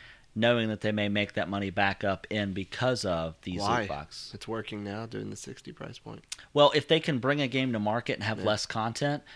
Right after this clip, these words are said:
Speaker 1: but then bring content,
Speaker 2: Maybe.
Speaker 1: more content over time with these type of loot boxes things, they could do that.
Speaker 2: Yeah.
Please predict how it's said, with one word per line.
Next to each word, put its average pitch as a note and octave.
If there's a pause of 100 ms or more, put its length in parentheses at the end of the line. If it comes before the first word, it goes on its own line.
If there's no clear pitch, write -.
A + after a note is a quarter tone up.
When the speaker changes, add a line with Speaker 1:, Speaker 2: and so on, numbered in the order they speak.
Speaker 1:
but G#2+
then A2
bring A2+
content, A2+ (140)
Speaker 2:
Maybe. G2+
Speaker 1:
more B2
content A#2
over G#2+
time A2
with A2+
these A#2+
type A2+
of A2
loot A#2
boxes A#2
things, B2+
they G2+
could F#2
do F2
that. F#2
Speaker 2:
Yeah. G2+